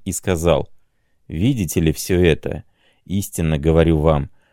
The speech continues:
не останется здесь камня на камне». Матфей двадцать четвертое, два. Он судил о продолжительности храма Иеговы по нравственной ценности тех,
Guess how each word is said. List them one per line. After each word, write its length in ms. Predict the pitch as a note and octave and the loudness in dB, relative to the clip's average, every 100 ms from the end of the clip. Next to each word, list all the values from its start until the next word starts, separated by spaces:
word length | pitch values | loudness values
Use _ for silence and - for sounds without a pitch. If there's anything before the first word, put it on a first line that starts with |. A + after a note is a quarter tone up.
| _ | _
не 220 | - E2+ | -6 -2
останется 680 | F2 F2 - F#2 D#2 D2+ E2+ | 0 -2 -2 -2 -2 -4 -6
здесь 300 | C#2 D#2 D2+ | -4 -2 -2
камня 420 | - F2 F#2 F#2+ | -2 0 2 0
на 140 | D#2+ D#2 | 0 -2
камне». 540 | - D2+ C#2+ C2+ D2 _ _ _ _ | -2 -2 -2 -4 -8 _ _ _ _
Матфей 500 | D#2 D2 - - A#2 | -8 -8 -6 -2 -2
двадцать 420 | F2+ D2+ - - | 0 -2 -2 -10
четвертое, 680 | - - F#2 G2+ - G2 F2 - _ _ | -14 -4 -2 0 2 0 0 -8 _ _
два. 380 | D#2 D2+ C#2+ B1+ _ _ _ _ _ _ _ | -8 -2 -2 -4 _ _ _ _ _ _ _
Он 220 | G2 D3 | -4 -4
судил 440 | - B2 F#2+ C3+ A2+ | -2 -4 -2 2 2
о 60 | |
продолжительности 880 | F#2+ F#2+ F#2+ F#2 A2 - F2 D#2+ F2+ | 2 2 4 4 2 2 0 0 -4
храма 480 | - F2+ F#2 F2 F2 - | -2 2 4 4 2 -2
Иеговы 600 | E2+ D#2 B2+ G2+ D2+ D2 | -2 2 2 4 2 2
по 200 | - E2+ | 0 0
нравственной 760 | E2+ E2 F#2 - - E2 D#2+ D#2+ | 2 4 4 2 -8 -4 -2 -2
ценности 580 | - F2+ D#2+ D2 - | -2 0 0 -4 -8
тех, 380 | D2+ F#2+ A2 - | -6 2 2 0